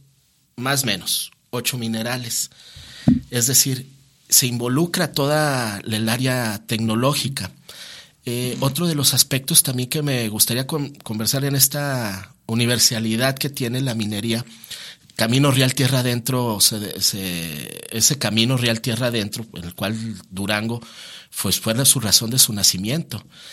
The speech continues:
Entonces, la minería no solamente juega un papel importantísimo. En el tema de la proveeduría para nosotros es muy importante porque establece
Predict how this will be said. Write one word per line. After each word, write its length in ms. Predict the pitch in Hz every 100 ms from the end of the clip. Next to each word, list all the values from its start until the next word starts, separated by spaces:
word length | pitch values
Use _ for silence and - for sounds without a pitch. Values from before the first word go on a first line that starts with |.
| - -
Entonces, 440 | - 139 156 - -
la 180 | 131 123
minería 360 | 127 131 139
no 80 | 156
solamente 540 | 160 160 160 156 151 160
juega 300 | - 139 143
un 120 | 147
papel 320 | 147 - 131
importantísimo. 840 | 147 143 123 120 113 165 147 123 127 - - - - - -
En 140 | 131
el 120 | 135
tema 220 | 143 170
de 60 | 196
la 120 | 175
proveeduría 440 | 143 135 135 147 151
para 180 | 165
nosotros 480 | 139 110 131 147 -
es 120 | 139
muy 160 | 143 135
importante 640 | 139 143 127 147 135 -
porque 460 | 135 117 110 117 113
establece 880 | 110 104 117 123 131 - 156 151 151